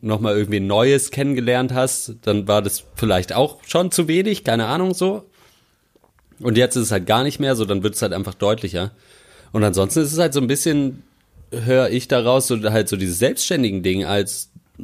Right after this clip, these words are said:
halt so, was ich auch kenne, so dass man dann halt so dieses, so ja, mein normaler Tag ist jetzt, ich stehe irgendwie auf und dann mache ich halt meinen Scheiß und dann gehe ich abends pennen,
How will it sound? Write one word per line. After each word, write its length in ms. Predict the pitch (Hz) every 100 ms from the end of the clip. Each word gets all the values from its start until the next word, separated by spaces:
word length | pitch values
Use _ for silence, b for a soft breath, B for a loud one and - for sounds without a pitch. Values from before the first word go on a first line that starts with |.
| 98
halt 300 | 101 95 92 -
so, 240 | 107 123
was 180 | 117 -
ich 180 | 110 - -
auch 320 | 107 120 -
kenne, 420 | 131 139 165 170 b b b b b b b - _
so 240 | - 120
dass 240 | 117 120 117
man 160 | 117
dann 180 | 113 117
halt 200 | 117 110
so 100 | 113
dieses, 420 | 104 107 110 104
so 120 | 117
ja, 180 | 110 120
mein 380 | 117 78 104 104
normaler 400 | 101 95 98 95
Tag 240 | 107 104
ist 180 | 147 147
jetzt, 240 | 151 147 139
ich 160 | 117
stehe 240 | - 113 104
irgendwie 260 | 104 101
auf 280 | 85 127 165
und 80 | 139
dann 100 | 113
mache 140 | 110
ich 140 | 113 107
halt 140 | 101
meinen 180 | 95 90
Scheiß 360 | - 98 147 170
und 100 | 147
dann 120 | 143
gehe 100 | 143
ich 140 | 147
abends 300 | 143 156 -
pennen, 340 | - 156 90